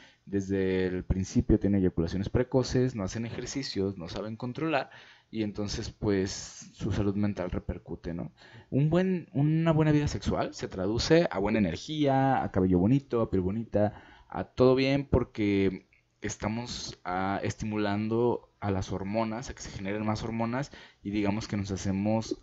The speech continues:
ah, aumentamos los caracteres sexuales, ya sean masculinos o femeninos. Muy bien, eh, vamos a hablar de los genitales masculinos, ¿ok? Los genitales masculinos, eh, pues aquí les pongo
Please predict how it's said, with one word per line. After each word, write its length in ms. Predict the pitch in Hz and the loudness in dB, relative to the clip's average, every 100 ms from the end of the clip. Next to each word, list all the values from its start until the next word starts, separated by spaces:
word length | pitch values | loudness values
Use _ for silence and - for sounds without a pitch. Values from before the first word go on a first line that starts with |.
| - | -8
ah, 180 | 90 95 | -6 -6
aumentamos 380 | - 98 98 101 | -8 -8 -8 -6
los 120 | 107 | -8
caracteres 400 | - 92 - 95 | -8 -10 -8 -8
sexuales, 560 | 95 - 92 95 87 76 _ _ - - | -8 -4 0 0 0 -6 _ _ -20 -10
ya 200 | 92 87 | -8 -2
sean 160 | 98 | 0
masculinos 440 | 98 - 87 98 113 | 0 -2 -6 -8 -8
o 40 | |
femeninos. 640 | - 78 76 73 - - _ _ _ - _ _ - - - _ _ _ _ _ _ - - - - - _ _ | -8 -8 -8 -10 -12 -18 _ _ _ -20 _ _ -16 -16 -16 _ _ _ _ _ _ -20 -20 -20 -20 -20 _ _
Muy 160 | 180 165 | 12 12
bien, 200 | 117 - | 12 10
eh, 160 | 123 131 | 12 12
vamos 220 | 202 254 | 12 12
a 60 | 202 | 12
hablar 160 | 180 | 10
de 60 | 190 | 10
los 120 | 180 | 8
genitales 400 | 143 123 131 143 | 8 6 8 6
masculinos, 640 | 120 92 92 85 69 69 - | 6 6 4 4 -2 -2 0
¿ok? 140 | - 330 311 - - - - - - _ | 2 2 2 -8 -14 -16 -10 -10 -10 _
Los 200 | 123 139 | 10 10
genitales 380 | 180 180 220 269 | 10 12 12 12
masculinos, 1080 | 226 - 165 185 180 143 151 160 - - _ _ - | 12 12 12 12 12 12 12 10 6 -4 _ _ 4
eh, 640 | 117 120 117 107 76 80 104 | 8 10 10 8 6 -2 0
pues 300 | - 113 110 | 2 2 0
aquí 180 | 113 - | -6 -2
les 180 | 113 117 | -2 0
pongo 680 | - 151 127 117 120 - | 8 8 10 12 12 10